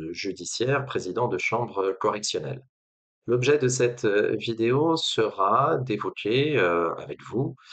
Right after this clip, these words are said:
le sujet qui a été proposé aux candidats,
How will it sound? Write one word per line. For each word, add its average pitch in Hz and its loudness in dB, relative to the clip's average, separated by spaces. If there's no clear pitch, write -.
le 101 -2
sujet 117 0
qui 110 -2
a 98 2
été 98 -2
proposé 107 -2
aux 92 0
candidats, 95 -2